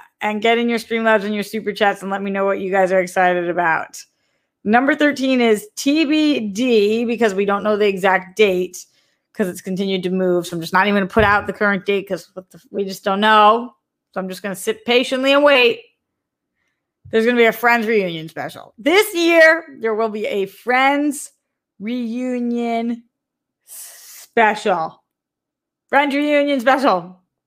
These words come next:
Are you hearing me? Does anybody care about me? Because if you care about me at all,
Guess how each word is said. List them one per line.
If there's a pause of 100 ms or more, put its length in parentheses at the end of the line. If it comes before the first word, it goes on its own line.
(140)
Are
you
hearing
me? (760)
Does
anybody
care
about
me? (420)
Because
if
you
care
about
me
at
all,